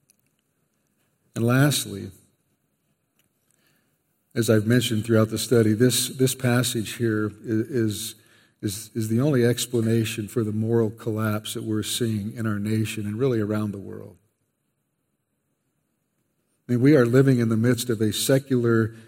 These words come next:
humanistic, godless culture that, that can only be described by what we see here in Romans chapter one. There's no other explanation.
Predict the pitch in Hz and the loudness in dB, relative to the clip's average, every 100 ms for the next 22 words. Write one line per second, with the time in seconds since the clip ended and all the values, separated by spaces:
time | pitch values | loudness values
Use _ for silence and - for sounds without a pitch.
0 | _ - 147 127 120 123 120 117 110 117 | _ -6 -2 0 2 2 0 -2 -4 0
1 | 117 117 117 113 - - 123 120 113 110 | 2 2 0 -2 -4 -4 -2 0 -2 -6
2 | 104 110 - 120 110 113 113 139 156 131 | -4 -6 -2 -2 0 -2 -2 0 0 0
3 | 120 117 - - 117 104 98 98 107 117 | -2 -4 -4 -4 -2 -2 -2 -4 -4 -4
4 | 120 117 104 - 117 101 107 98 98 101 | -4 -4 -6 -6 -6 -4 -6 -6 -10 -10
5 | 98 - 107 90 - 92 92 92 131 131 | -12 -10 -10 -10 -16 -18 -18 -6 -4 -2
6 | 160 143 120 107 - - 98 104 110 - | 0 0 -2 -4 -8 -12 -12 -12 -12 -18